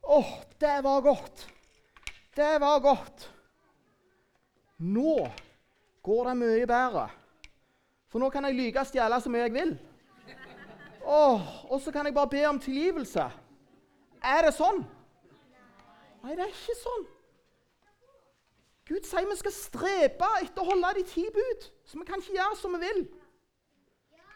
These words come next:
Vi kan ikke krysse ski nå,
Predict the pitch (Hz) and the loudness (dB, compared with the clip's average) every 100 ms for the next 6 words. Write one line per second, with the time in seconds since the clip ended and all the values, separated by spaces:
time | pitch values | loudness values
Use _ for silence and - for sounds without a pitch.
0 | - - _ _ 240 370 - 269 359 427 | -20 -20 _ _ -4 -4 -4 -2 -2 0
1 | 440 403 403 392 370 370 392 - 381 466 | -2 -2 2 2 2 0 -2 2 4 4
2 | 269 | 4